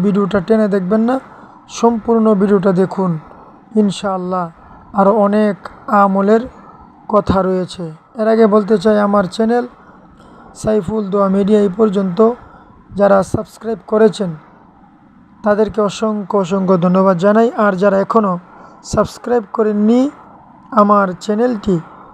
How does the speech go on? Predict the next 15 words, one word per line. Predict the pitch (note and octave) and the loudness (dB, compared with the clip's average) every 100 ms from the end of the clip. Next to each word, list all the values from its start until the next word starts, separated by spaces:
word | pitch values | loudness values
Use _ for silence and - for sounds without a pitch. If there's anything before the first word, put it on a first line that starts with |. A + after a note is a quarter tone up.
| - - - | -20 -20 -8
সাবস্ক্রাইব | A#3 - - G3+ G#3+ F3 - | -6 -6 -14 -6 -6 -6 0
করে | G#3+ G#3 F3+ | 4 4 2
পাশে | G3 G3 F#3+ | 0 0 -2
থাকা | F#3+ F#3+ E3+ | -2 -2 -2
বেল | F3 G#3 A3 - - | 2 4 2 -2 0
আইকনটি | G#3 G3 - A#3 G#3+ C4 D4 - - - - - - F3+ | 0 0 0 -2 0 0 0 -2 -20 -20 -20 -18 -4 0
বাজিয়ে | F#3+ F#3 F#3 F#3 E3 | 2 2 0 -2 -2
দিন। | F3+ E3 D3+ | -2 -2 -6
প্রিয় | G3 A3+ G#3+ | -2 0 0
বন্ধুগণ, | B3 C4 A#3 F3 D3+ - - - - _ _ - _ A3 | 0 0 0 0 -6 -18 -20 -20 -20 _ _ -20 _ 0
এমন | A#3 C#4 C4+ A3 | 2 2 0 -4
কি | A#3+ G#3+ | -4 0
দোয়া, | G3 G#3+ A3+ B3+ - _ _ _ _ _ - - - G3 D#3 | 4 6 4 2 -4 _ _ _ _ _ -14 -14 -10 -8 0
যেই | G3 G#3+ F#3 | 2 2 2
দোয়াটি | G3 G#3 F3+ G#3 | 0 0 0 -6